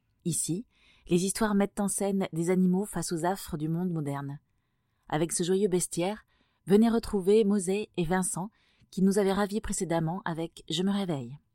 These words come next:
Muerto o Vivo. Samedi dix-sept février à quinze heures au T C M en partenariat avec Entre Petits et Grands, ciné-spectacle musical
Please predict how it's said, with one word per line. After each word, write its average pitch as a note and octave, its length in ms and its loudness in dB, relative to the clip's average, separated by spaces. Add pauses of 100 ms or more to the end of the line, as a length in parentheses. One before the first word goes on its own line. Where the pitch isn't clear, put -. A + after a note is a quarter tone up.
(380)
Muerto G#3+ 460 2
o F#3+ 60 2
Vivo. C3+ 400 0 (760)
Samedi F#3+ 320 0
dix-sept A3 300 -4
février G3+ 420 0
à F3 120 0
quinze G3 320 -4
heures G#3 180 -2
au E3+ 60 0
T G3+ 120 -2
C F#3 200 -2
M F3 180 0
en C3+ 60 -6
partenariat F3 640 -2
avec D3+ 460 -8
Entre F#3+ 240 -4
Petits F#3+ 420 -6
et D#3+ 60 0
Grands, E3+ 260 -4 (160)
ciné-spectacle G#3 800 -2
musical F3+ 640 -2